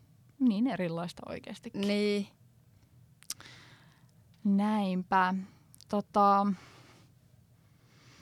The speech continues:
Speaker 1: loit sä jonkinlaisia, niinku, toimintatapoja, niinku,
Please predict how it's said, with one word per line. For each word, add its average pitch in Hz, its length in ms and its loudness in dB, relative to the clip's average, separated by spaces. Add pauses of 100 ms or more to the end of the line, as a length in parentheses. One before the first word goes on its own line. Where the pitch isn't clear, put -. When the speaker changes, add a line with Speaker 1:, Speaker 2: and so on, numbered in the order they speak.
(340)
Speaker 1:
loit 294 180 4
sä 302 120 2
jonkinlaisia, 196 720 2
niinku, 185 440 0 (100)
toimintatapoja, 160 1160 0
niinku, 180 220 -8